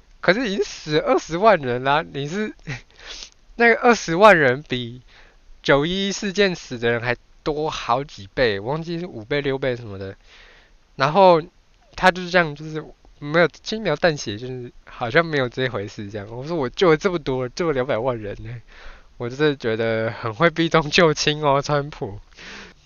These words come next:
所以真的这一场辩论会之后，然后又有人开始做民调，那就，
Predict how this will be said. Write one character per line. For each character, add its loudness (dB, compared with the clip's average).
所 -2
以 0
真 2
的 8
这 4
一 2
场 4
辩 4
论 2
会 4
之 -4
后， 6
然 2
后 2
又 4
有 2
人 -2
开 4
始 -4
做 -4
民 -8
调， 2
那 2
就， 0